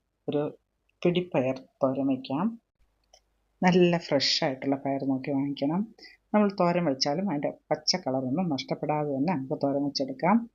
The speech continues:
ആദ്യം നമുക്കത് നല്ലപോലെ കുറച്ച് വിനാഗിരിയൊക്കെ വെള്ളത്തിൽ മുക്കി നല്ലപോലെ കഴുകി തോത്തിയെടുക്കണം.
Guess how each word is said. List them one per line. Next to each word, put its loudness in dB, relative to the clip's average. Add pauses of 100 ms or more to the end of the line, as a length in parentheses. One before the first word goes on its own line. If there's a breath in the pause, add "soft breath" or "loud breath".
(640)
ആദ്യം 0
നമുക്കത് 0 (200)
നല്ലപോലെ 0 (760)
കുറച്ച് -2
വിനാഗിരിയൊക്കെ -2 (520)
വെള്ളത്തിൽ 0 (120)
മുക്കി -6 (260)
നല്ലപോലെ 2
കഴുകി 0 (600)
തോത്തിയെടുക്കണം. 0